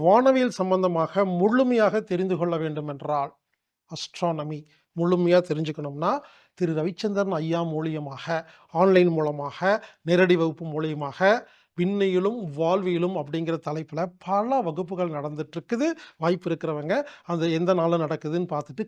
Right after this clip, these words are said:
கலந்து கொள்ளுங்கள். anatomic therapy dot O R G அப்படிங்கிற வெப்சைட்ல போனீங்கன்னா, ப்ரோக்ராம் ஃபைண்டர்ல போய் விண்ணியலும்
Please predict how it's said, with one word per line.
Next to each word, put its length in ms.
கலந்து 280
கொள்ளுங்கள். 440
anatomic 540
therapy 320
dot 240
O 140
R 160
G 180
அப்படிங்கிற 360
வெப்சைட்ல 520
போனீங்கன்னா, 400
ப்ரோக்ராம் 440
ஃபைண்டர்ல 420
போய் 220
விண்ணியலும் 640